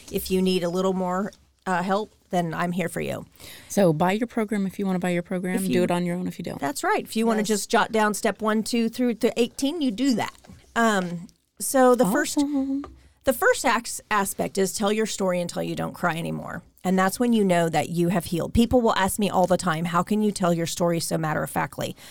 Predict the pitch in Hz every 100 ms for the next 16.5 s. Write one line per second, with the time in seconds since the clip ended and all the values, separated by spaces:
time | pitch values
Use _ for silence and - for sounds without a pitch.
0 | - - 214 190 170 - 214 202 - 190
1 | 165 185 170 156 185 185 190 170 175 175
2 | 170 175 180 185 185 180 160 156 156 -
3 | 180 160 165 - 226 185 185 180 160 196
4 | 165 160 - - 131 147 - 165 160 170
5 | - 208 180 180 - - - - - 233
6 | 226 208 190 185 185 - _ _ _ _
7 | _ _ - 233 247 330 277 240 240 185
8 | 190 196 226 - 220 220 226 - _ _
9 | - 196 185 170 160 156 196 240 254 -
10 | _ _ _ - 185 180 180 160 190 180
11 | 160 - - 208 220 240 262 262 - -
12 | - - - _ - - 202 226 175 196
13 | 175 180 - 226 214 185 180 156 139 -
14 | 320 262 185 - 160 - 180 196 220 277
15 | 220 170 190 - - 269 294 294 294 269
16 | 208 233 233 226 233